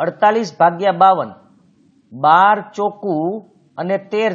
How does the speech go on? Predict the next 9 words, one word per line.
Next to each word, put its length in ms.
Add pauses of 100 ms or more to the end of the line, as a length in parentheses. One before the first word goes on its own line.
ચોકુ, 240
એટલે 160
આની 260
સંભાવના 580
બાર 260 (120)
ના 140
છેદમાં 600
તેર 220
આવશે. 340